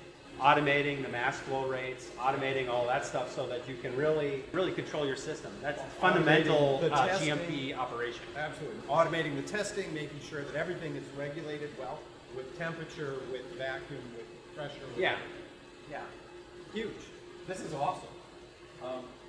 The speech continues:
Speaker 2: it's kinda fun to see all of the stuff inside. Did you get it? Did you show 'em the, what's in the buckets? Yeah. So that's residue, and this is the final product.
Speaker 1: You can see that that final product already starting, it's so concentrated, it's starting to crystallize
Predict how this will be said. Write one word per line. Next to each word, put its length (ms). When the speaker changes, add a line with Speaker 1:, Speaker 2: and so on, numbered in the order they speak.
Speaker 2:
it's 80
kinda 220
fun 280
to 60
see 300
all 160
of 120
the 80
stuff 220
inside. 280
Did 180
you 140
get 100
it? 260
Did 100
you 160
show 160
'em 80
the, 140
what's 160
in 140
the 60
buckets? 400
Yeah. 80
So 220
that's 220
residue, 340
and 160
this 80
is 160
the 60
final 340
product. 340
Speaker 1:
You 100
can 140
see 220
that 200
that 200
final 320
product 400
already 340
starting, 400
it's 160
so 140
concentrated, 640
it's 80
starting 200
to 60
crystallize 460